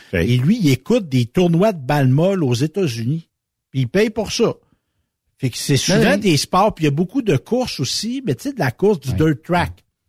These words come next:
Speaker 2: Tu sais, des sports
Speaker 3: Oui.
Speaker 2: que tu verras pas à E S P N, que
Speaker 3: Non,
Speaker 2: tu verras pas
Speaker 3: non,
Speaker 2: nécessairement à
Speaker 3: non,
Speaker 2: R D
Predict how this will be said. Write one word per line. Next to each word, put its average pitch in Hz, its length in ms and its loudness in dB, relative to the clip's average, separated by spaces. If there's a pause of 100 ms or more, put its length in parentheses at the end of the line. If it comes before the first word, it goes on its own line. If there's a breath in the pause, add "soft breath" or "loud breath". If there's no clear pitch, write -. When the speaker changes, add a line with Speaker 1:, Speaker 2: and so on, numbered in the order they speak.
(440 soft breath)
Speaker 2:
Tu 311 60 0
sais, 359 60 -4
des 156 180 2
sports 220 480 0
Speaker 3:
Oui. 220 120 -2
Speaker 2:
que - 60 -20
tu 135 80 -10
verras 143 300 2
pas 196 160 0
à 196 40 2
E 139 200 0
S 131 160 -2
P 131 240 -2
N, 117 400 2
que - 80 -6
Speaker 3:
Non, 120 100 0
Speaker 2:
tu 117 80 0
verras 143 220 0
pas 196 160 0
Speaker 3:
non, 196 60 -2
Speaker 2:
nécessairement 135 420 0
à 143 240 0
Speaker 3:
non, - 20 -4
Speaker 2:
R 123 60 -12
D - 120 -2